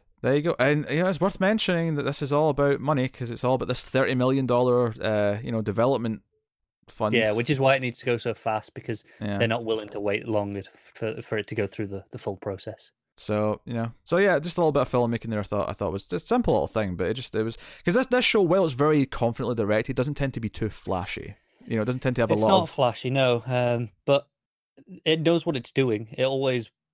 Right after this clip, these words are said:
Speaker 2: works for its, you know, the, the effect that it's going for. And this here, I mean, even this isn't a particularly flashy trick, right?
Speaker 1: Hmm.
Speaker 2: Um, but it's a,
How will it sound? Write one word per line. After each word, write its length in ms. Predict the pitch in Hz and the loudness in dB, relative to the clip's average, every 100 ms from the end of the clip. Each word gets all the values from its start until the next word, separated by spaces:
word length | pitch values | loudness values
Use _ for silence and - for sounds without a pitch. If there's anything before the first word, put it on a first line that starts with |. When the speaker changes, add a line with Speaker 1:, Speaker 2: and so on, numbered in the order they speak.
| - | -16
Speaker 2:
works 920 | 117 120 117 110 - - - - - _ - | -4 0 2 0 -6 -12 -10 -8 -10 _ -20
for 560 | - - 127 120 123 - | -12 -4 0 0 0 -2
its, 460 | 123 - - - - 151 | -6 -6 -6 -8 -8 -2
you 80 | 135 | -2
know, 60 | |
the, 100 | 113 | 0
the 140 | 117 113 | 0 0
effect 260 | - 123 | 0 -4
that 140 | 113 107 | -4 -8
it's 100 | - | -2
going 220 | 113 107 | 0 0
for. 300 | - 104 101 | -2 -8 -6
And 80 | 120 | -6
this 140 | 131 | -4
here, 200 | - 135 | 0 0
I 60 | 185 | 0
mean, 180 | 208 - - - | -6 -8 -8 -4
even 220 | 196 165 | 0 2
this 120 | 160 | 2
isn't 240 | - 143 151 | 2 0 0
a 60 | |
particularly 600 | 123 127 - 151 - 120 | -2 -2 -2 -2 0 0
flashy 460 | 120 - 123 - 113 | 0 0 -2 -2 -10
trick, 460 | - 135 - - - - | -4 -4 -4 -8 -18 0
right? 260 | 120 127 139 | 2 2 2
Speaker 1:
Hmm. 280 | 98 78 85 - 113 | -6 -8 -10 -2 2
Speaker 2:
Um, 260 | 110 110 - _ _ | 2 0 -12 _ _
but 120 | 147 | 0
it's 200 | 139 - | 0 0
a, 220 | 135 123 | -2 -2